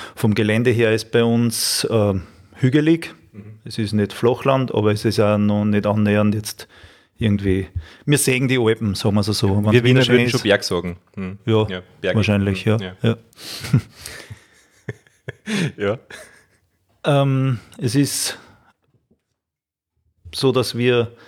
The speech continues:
Speaker 1: da im intensivsten, äh, Veredelungsbezirk sind. Also das heißt, äh, wir haben die höchst-, höchste Tierhaltungsdichte in Oberösterreich in unserem Bezirk. Das ist der Bezirk Grieskirchen. Äh, wir haben, äh,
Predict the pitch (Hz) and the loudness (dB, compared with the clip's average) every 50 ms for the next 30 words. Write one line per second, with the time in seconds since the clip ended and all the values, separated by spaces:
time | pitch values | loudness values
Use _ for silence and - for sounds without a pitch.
0 | - - - - _ _ _ _ _ _ _ _ _ _ _ _ _ _ _ _ | -20 -20 -20 -20 _ _ _ _ _ _ _ _ _ _ _ _ _ _ _ _
1 | _ _ _ _ _ _ _ - 117 110 113 127 - 135 131 131 135 - - - | _ _ _ _ _ _ _ -2 0 2 0 0 0 0 0 0 -2 -4 -6 -2
2 | - 165 175 170 175 156 143 139 - - 139 143 156 - - - - - 143 147 | 0 0 0 2 2 0 0 0 0 -2 -2 -2 -2 -2 -4 -4 -4 -2 -2 0
3 | 143 139 139 123 107 - - - 123 120 117 117 117 117 113 110 - - 113 110 | 0 0 0 -2 -4 -6 -8 -4 -2 0 2 2 2 2 0 -2 -2 -2 -2 0
4 | 107 107 113 - 143 147 160 160 - - - - - _ _ _ _ _ _ _ | 2 0 2 2 2 2 2 0 0 -4 -6 -8 -10 _ _ _ _ _ _ _
5 | _ _ _ _ 143 135 - - 151 143 143 - - - 156 143 135 123 123 117 | _ _ _ _ -2 -2 0 2 2 2 2 0 0 0 2 2 2 0 -2 -2
6 | 110 110 - 123 113 107 - - - 131 123 123 117 113 113 113 113 110 98 113 | -4 -2 0 0 0 0 -2 -4 -4 -2 0 2 2 4 2 2 2 2 2 2
7 | 123 120 - - - - - 101 123 123 - - - 131 120 110 - - 156 165 | 2 0 -2 -6 -8 -6 -2 -2 0 0 -2 0 0 0 0 0 0 2 2 2
8 | 131 117 107 - - 113 107 - - - 131 131 - - - 139 - 123 127 131 | 2 2 0 0 0 -2 -2 0 0 0 0 0 0 0 0 2 2 2 2 2
9 | 123 120 123 139 143 - - 139 139 139 143 - - 131 131 139 139 147 139 143 | 2 2 2 2 0 0 0 0 0 0 0 0 0 0 0 0 0 0 0 -2
10 | 139 - - 160 156 - - - 104 110 107 - - 107 - 107 104 - 127 123 | -2 0 0 0 0 0 -2 -2 -2 -2 -2 -2 -2 -2 -2 -2 0 0 0 0
11 | - - - - - 123 127 - - - 123 135 139 - - 190 196 202 - - | 0 -2 -8 -4 -2 0 0 0 0 2 2 0 2 2 2 2 2 2 -2 -8
12 | - - - - - - - - - - - - - - - _ _ _ _ _ | -20 -20 -18 -18 -18 -18 -20 -20 -20 -20 -20 -20 -20 -20 -20 _ _ _ _ _
13 | _ - - 110 113 113 113 113 113 107 110 113 107 98 113 110 113 117 113 110 | _ -4 -2 0 2 2 2 2 2 2 2 2 2 2 2 2 2 4 2 2
14 | 107 107 - - - 113 107 107 104 104 104 101 | 2 0 -2 -4 -2 0 2 2 4 4 2 0